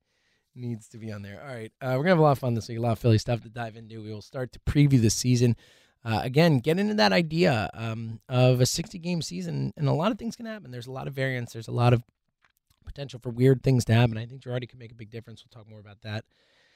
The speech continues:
this week, as well as we start to preview things. Again, uh, uh, we got exhibition games coming up the eighteenth, nineteenth, and twentieth, if all things work out. And then next week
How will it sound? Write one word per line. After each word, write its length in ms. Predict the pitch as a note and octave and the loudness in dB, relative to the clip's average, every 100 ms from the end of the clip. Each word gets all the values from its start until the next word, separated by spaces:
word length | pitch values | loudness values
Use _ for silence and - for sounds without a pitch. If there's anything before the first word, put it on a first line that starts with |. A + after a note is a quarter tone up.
| _ - | _ 2
this 300 | D#3+ D3 D3+ | 4 4 2
week, 320 | D3 B2+ - | 0 0 -6
as 160 | B2 B2 | -6 0
well 160 | B2+ | 2
as 120 | B2 | 2
we 40 | C#3 | 0
start 260 | - E3+ E3+ | 2 2 2
to 60 | |
preview 260 | F3 F#3 E3+ | 0 2 2
things. 180 | C3 A#2+ | 2 2
Again, 300 | D3 D3 C3 | 2 2 2
uh, 420 | B2 A#2+ A#2+ A#2+ | 2 4 4 2
uh, 160 | C3 B2 | 2 2
we 60 | B2+ | 2
got 180 | C#3 - | 0 0
exhibition 480 | C#3+ - D#3+ D#3 D3+ | -6 -4 -4 -4 -4
games 240 | C3+ A#2 | -6 -6
coming 200 | - C#3+ | -8 -6
up 120 | C#3 B2 | -6 -8
the 100 | C3+ | -14
eighteenth, 260 | C3+ D3 | -16 -20
nineteenth, 380 | C#3 C3 C#3 C3 | -18 -16 -18 -16
and 100 | B2+ | 0
twentieth, 380 | D3 C#3+ B2+ - _ _ _ _ C#3+ | 4 4 2 -4 _ _ _ _ -2
if 140 | B2+ | 4
all 160 | C#3 C#3 | 4 4
things 260 | C3+ B2 | 0 -2
work 200 | B2+ B2 | -4 -2
out. 200 | C#3 C#3+ | 0 0
And 80 | C3 | 0
then 180 | B2 C3 _ _ _ _ _ _ | -4 -4 _ _ _ _ _ _
next 380 | D3 D3+ F#3 - | 4 4 4 -2
week 480 | C#3+ F#3+ C3 _ | 0 0 -2 _